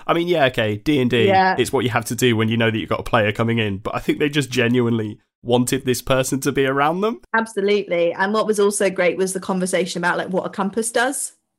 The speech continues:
Speaker 2: when he tried to describe the compass.
Speaker 1: Yeah.
Speaker 2: And Enkidu was like, "That's not how a compass works." And Deacon was like, "All right."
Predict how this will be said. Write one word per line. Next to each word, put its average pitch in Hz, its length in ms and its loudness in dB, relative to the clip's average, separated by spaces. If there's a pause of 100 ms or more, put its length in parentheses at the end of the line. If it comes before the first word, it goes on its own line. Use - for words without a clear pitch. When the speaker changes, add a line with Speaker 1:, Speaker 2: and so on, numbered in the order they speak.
(200)
Speaker 2:
when 196 140 -2
he 185 80 -2
tried 185 240 0
to 180 60 -8
describe 190 360 0
the 190 80 -4
compass. 214 640 -4 (140)
Speaker 1:
Yeah. 131 320 2 (240)
Speaker 2:
And 202 140 2
Enkidu 202 460 2
was 190 140 0
like, 175 300 0
"That's 170 240 -2
not 156 120 -4
how 156 120 -4
a - 40 -8
compass 170 400 -10
works." - 500 -10 (500)
And 190 160 0
Deacon 190 300 2
was 185 120 -4
like, 175 360 -2 (260)
"All 392 100 2
right." 262 260 2